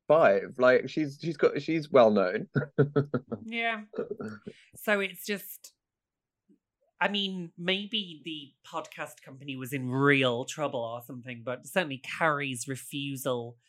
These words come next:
Speaker 2: to do one advert,
Speaker 1: Mm.
Speaker 2: 'cause they would have just given her a different product.
Speaker 1: Mm.
Speaker 2: So you'll know,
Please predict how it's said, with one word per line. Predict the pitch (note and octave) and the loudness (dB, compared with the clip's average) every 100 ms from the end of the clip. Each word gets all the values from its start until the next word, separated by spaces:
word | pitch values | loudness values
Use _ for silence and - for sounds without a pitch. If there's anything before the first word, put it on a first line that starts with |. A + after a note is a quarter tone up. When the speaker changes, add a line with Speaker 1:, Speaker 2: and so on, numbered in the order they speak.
| _ _ _ | _ _ _
Speaker 2:
to | - | -8
do | C#3 C3+ | -4 -6
one | B2 C3+ B2+ C3 | -2 0 0 0
advert, | C#3 C3+ A#2 A#2+ A#2+ - _ _ _ _ _ - | -2 -4 -4 -4 -4 -8 _ _ _ _ _ -2
Speaker 1:
Mm. | G2+ F#2 F2 - _ | 0 0 -2 -8 _
Speaker 2:
'cause | - D#3 | -6 2
they | F#3+ | 4
would | F#3 | 4
have | E3+ | 2
just | F#3+ - | -2 0
given | F#3 F3+ | 0 4
her | F3 | 4
a | |
different | E3 F3 F3 D3+ | 4 2 -2 -4
product. | D#3 E3+ G3 - - - | -2 0 -2 -6 -20 -4
Speaker 1:
Mm. | G2+ F#2+ F2+ - - | 0 0 0 -6 -12
Speaker 2:
So | - | 0
you'll | G3 F3+ D#3+ | 4 6 6
know, | D3+ | 6